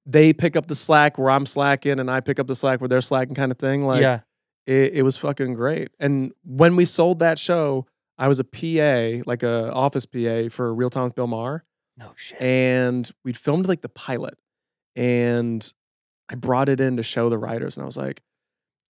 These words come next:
Speaker 1: hey, I had, like, a bunch of D V Ds pressed and, like, gave one to each of them. I'm like, or maybe I just had one. And I gave it to, like, the guy I liked the most and was like, "Hey, at lunch, like, if you guys wanna watch something, like, throw this on," you know?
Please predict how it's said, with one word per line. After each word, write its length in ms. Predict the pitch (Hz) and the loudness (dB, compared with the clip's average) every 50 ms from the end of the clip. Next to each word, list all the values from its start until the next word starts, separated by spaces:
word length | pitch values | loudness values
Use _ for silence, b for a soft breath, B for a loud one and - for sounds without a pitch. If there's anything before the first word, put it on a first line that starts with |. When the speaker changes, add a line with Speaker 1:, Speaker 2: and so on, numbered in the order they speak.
| _ _ - | _ _ 0
Speaker 1:
hey, 280 | 147 151 156 147 139 | 2 4 4 4 4
I 80 | 131 131 | 2 0
had, 180 | 123 135 127 | 0 0 0
like, 120 | 117 117 113 | 0 -2 -4
a 40 | 107 | -4
bunch 200 | 117 117 113 123 | -6 -6 -8 -6
of 60 | 110 | -6
D 80 | 117 | -4
V 60 | 110 110 | -2 -2
Ds 220 | 113 110 101 - - _ _ | -2 -4 -4 -6 -12 _ _
pressed 320 | - 127 - - 120 - | -8 -8 -8 -8 -10 -12
and, 80 | 139 117 | -10 -10
like, 120 | 117 113 | -10 -4
gave 220 | - 120 117 110 110 | -2 0 0 0 0
one 160 | 117 113 113 | -2 -4 -4
to 100 | - - | -4 -6
each 140 | 120 110 - | -6 -6 -6
of 80 | 120 | -6
them. 80 | 113 113 | -6 -6
I'm 80 | 110 | -6
like, 280 | 113 113 110 110 - - | -4 -4 -6 -6 -6 -6
or 60 | 156 | -2
maybe 180 | 160 220 254 285 | -2 0 0 0
I 40 | 277 | -2
just 140 | 226 175 143 | -4 -6 -6
had 180 | - 131 117 107 | -6 -6 -6 -6
one. 280 | 110 120 127 - - - _ _ _ _ _ _ | -8 -10 -10 -12 -16 -20 _ _ _ _ _ _
And 100 | - 123 | -4 -2
I 60 | 123 | -2
gave 240 | 120 123 127 127 120 | 2 4 4 4 4
it 120 | 123 120 - | 2 0 -2
to, 100 | 135 120 | -2 -2
like, 220 | 120 113 110 - | 0 -2 -2 -4
the 80 | 131 120 | -6 -4
guy 220 | 127 113 113 113 | -4 -2 -2 -2
I 60 | 113 | -4
liked 220 | 110 110 110 107 - | -4 -6 -6 -8 -10
the 80 | 123 | -8
most 320 | 113 117 113 110 107 - - | -6 -6 -4 -4 -6 -6 -8
and 60 | 117 | -8
was 80 | 113 120 | -4 -2
like, 180 | 120 113 113 127 - _ _ _ _ _ _ _ _ _ _ _ _ _ | -2 -2 -2 -4 -10 _ _ _ _ _ _ _ _ _ _ _ _ _
"Hey, 140 | 147 160 160 | -2 -2 0
at 80 | 143 | 0
lunch, 400 | 143 151 170 160 147 - - - | 0 0 0 0 -2 -6 -10 -4
like, 200 | 127 120 117 110 110 | -2 -2 -2 -2 -4
if 100 | - - | -6 0
you 60 | 131 | 0
guys 120 | 135 127 | 2 2
wanna 160 | 139 135 123 | 2 0 0
watch 200 | 120 123 127 123 | 0 -2 -2 -2
something, 340 | - - 123 120 - 131 120 | -2 -4 -6 -6 -6 -8 -6
like, 180 | 117 117 113 - | -6 -6 -8 -6
throw 160 | - 127 120 | -4 -2 0
this 200 | 120 120 120 - | 0 0 -2 -2
on," 360 | 127 120 117 117 117 113 117 - _ _ _ _ _ _ _ _ _ _ _ _ _ _ _ _ - | -4 -6 -4 -6 -6 -8 -10 -12 _ _ _ _ _ _ _ _ _ _ _ _ _ _ _ _ -2
you 140 | 135 135 127 | 0 2 4
know? 280 | 127 123 123 127 131 | 4 4 4 2 2